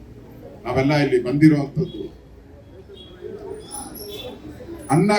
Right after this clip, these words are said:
ಕೊಡಬೇಕಾಗಿದ್ದಂಥ ಸರ್ಕಾರ ಅನ್ನಕ್ಕೆ ಕನ್ನ ಹಾಕುವಂತ ಕೆಲಸ ಮಾಡ್ತಾ ಇದೆ. ಇದು ನ್ಯಾಯನಾ?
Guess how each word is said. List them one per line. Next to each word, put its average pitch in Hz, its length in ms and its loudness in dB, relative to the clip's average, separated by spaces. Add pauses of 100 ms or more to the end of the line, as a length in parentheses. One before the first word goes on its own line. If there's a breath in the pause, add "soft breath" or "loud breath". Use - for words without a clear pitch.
ಕೊಡಬೇಕಾಗಿದ್ದಂಥ 165 1040 6
ಸರ್ಕಾರ - 460 0 (2500)
ಅನ್ನಕ್ಕೆ 214 540 6
ಕನ್ನ 165 320 4
ಹಾಕುವಂತ 196 720 6
ಕೆಲಸ 156 240 2 (140)
ಮಾಡ್ತಾ 135 280 -2
ಇದೆ. 107 420 -2 (1000)
ಇದು 175 180 4
ನ್ಯಾಯನಾ? 156 880 6